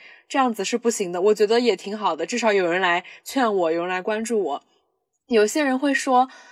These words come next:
我就是要把自己看上，弄上去看着很不好惹的样子，然后来有一些棱角，或者是看上去很威风的那种感觉。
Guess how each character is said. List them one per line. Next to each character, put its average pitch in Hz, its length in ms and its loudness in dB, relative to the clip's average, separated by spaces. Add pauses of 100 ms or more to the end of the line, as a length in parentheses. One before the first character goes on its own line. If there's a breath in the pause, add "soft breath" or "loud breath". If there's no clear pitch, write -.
(260 loud breath)
我 220 140 6
就 285 120 2
是 302 140 2
要 277 100 8
把 202 160 4
自 277 140 -6
己 196 180 0
看 - 320 -2
上， 262 160 -4
弄 277 160 0
上 254 180 -2
去 220 300 -2
看 233 240 -4
着 196 160 0
很 190 160 -6
不 175 80 -4
好 202 220 0
惹 202 240 2
的 160 100 -2
样 190 240 -2
子， - 300 -16 (340 loud breath)
然 208 160 2
后 196 440 4
来 185 260 4
有 190 260 2
一 - 20 0
些 233 200 2
棱 190 260 0
角， 175 260 2
或 214 160 -2
者 202 80 2
是 202 200 -2
看 233 200 -6
上 208 160 -4
去 202 280 0
很 196 260 -6 (220 loud breath)
威 247 180 4
风 254 260 0
的 233 100 2
那 214 120 -2
种 185 160 -6
感 165 240 -2
觉。 131 340 -8